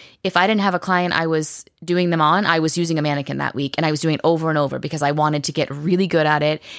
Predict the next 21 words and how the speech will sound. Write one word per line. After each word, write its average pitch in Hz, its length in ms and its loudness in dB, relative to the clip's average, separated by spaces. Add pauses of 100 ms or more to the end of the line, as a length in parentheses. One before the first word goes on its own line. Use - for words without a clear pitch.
and 170 160 0
I 160 40 4
wanted 185 320 4
to 147 60 -4
get - 140 -4
good 143 140 2
at 139 100 0
it - 140 -6
fast, 135 320 -2
and 151 80 -2
I 156 120 0
understood 170 460 2
it - 120 0
took 156 220 -2
putting 165 300 0
in 160 60 0
the 147 100 0
reps 147 360 -2 (220)
to 175 160 -2
get 151 280 -2
there. 139 260 -6